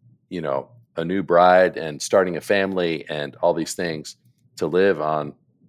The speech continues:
twenty-five grand a year is just not feasible. So how are we gonna, how are we gonna help bring awareness and, you know, just some clarity to not just senior leadership, but to each other? Like, you know, what is,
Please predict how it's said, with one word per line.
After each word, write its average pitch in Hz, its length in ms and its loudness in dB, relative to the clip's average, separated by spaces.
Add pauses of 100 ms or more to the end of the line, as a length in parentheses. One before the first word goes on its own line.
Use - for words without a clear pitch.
(160)
twenty-five 80 420 -2
grand 80 220 -4
a 71 60 -6
year 92 240 -2
is 92 100 -8
just - 220 -12
not 87 240 -4
feasible. 90 460 -8
So 78 420 -2 (220)
how 107 200 6
are 95 40 4
we 98 100 0
gonna, 80 400 -2 (760)
how 101 120 4
are 98 40 4
we 101 80 0
gonna 85 200 0
help 87 360 0 (300)
bring 95 180 -2
awareness 76 720 -2 (400)
and, 76 480 -6 (500)
you 80 80 -14
know, 71 220 -8
just - 220 -8
some 80 120 -8
clarity 87 540 0
to 71 420 -6 (800)
not 117 120 6
just - 200 -2
senior 117 240 0
leadership, 104 480 0
but 95 120 -6
to 147 120 2
each 156 160 2
other? 151 400 2
Like, 87 340 2 (140)
you 95 80 -8
know, 85 80 -4
what 104 240 6
is, 131 320 0